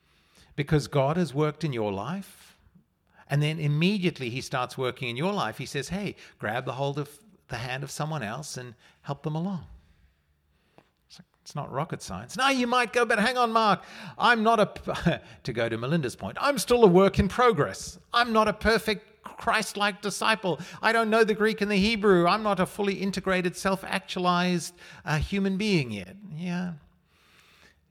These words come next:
Yes. But God still is gonna use you.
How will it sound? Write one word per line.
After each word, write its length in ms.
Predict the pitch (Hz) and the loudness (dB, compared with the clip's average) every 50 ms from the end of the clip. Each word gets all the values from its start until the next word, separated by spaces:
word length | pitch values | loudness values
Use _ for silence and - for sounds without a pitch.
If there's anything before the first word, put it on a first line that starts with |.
| _ _ _ _ | _ _ _ _
Yes. 880 | - - - 87 78 76 - 151 180 190 - - - - - - - - - - - - - - - _ _ _ _ _ - 170 143 _ _ _ _ _ _ _ _ _ _ _ _ _ _ _ _ _ _ _ _ _ _ _ _ _ _ _ _ _ _ _ _ _ _ _ _ _ _ _ _ _ _ - _ _ _ _ _ _ _ _ _ _ _ _ _ _ _ - | -16 -12 -8 -8 -6 -6 -8 -8 -10 -12 -14 -16 -14 -12 -12 -12 -12 -14 -16 -20 -20 -20 -20 -20 -20 _ _ _ _ _ -20 -20 -20 _ _ _ _ _ _ _ _ _ _ _ _ _ _ _ _ _ _ _ _ _ _ _ _ _ _ _ _ _ _ _ _ _ _ _ _ _ _ _ _ _ _ -20 _ _ _ _ _ _ _ _ _ _ _ _ _ _ _ -8
But 160 | 104 107 - | -6 -6 -6
God 240 | - 117 104 101 92 | -4 -6 -4 -6 -6
still 220 | - - 107 98 | -10 -10 -8 -8
is 100 | 95 90 | -8 -8
gonna 200 | - - 95 90 | -8 -10 -10 -10
use 300 | 90 92 101 110 104 90 | -8 -8 -8 -8 -8 -10
you. 200 | 82 82 87 92 | -10 -12 -14 -14